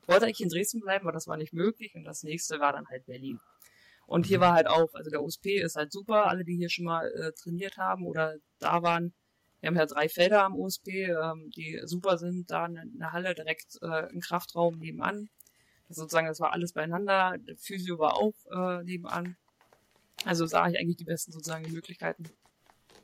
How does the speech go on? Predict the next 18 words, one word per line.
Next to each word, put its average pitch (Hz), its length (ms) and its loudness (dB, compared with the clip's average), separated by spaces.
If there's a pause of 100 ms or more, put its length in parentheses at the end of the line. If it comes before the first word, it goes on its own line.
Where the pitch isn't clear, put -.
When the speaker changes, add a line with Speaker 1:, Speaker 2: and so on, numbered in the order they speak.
Speaker 1:
ähm, 156 320 4
hier 185 160 0
in 165 60 0
Berlin. 220 340 2
Nur 208 320 4
Jörg, 175 240 2
<laughs> 175 100 -6
wie 175 60 -2
gesagt, 185 220 0
hätte - 240 -4
mich - 160 -6
damals 175 360 2
gerne 175 220 -2
in 156 60 -2
Stuttgart 156 380 -6
gehabt. 156 200 -6
Und 160 80 -10
dann 160 160 -2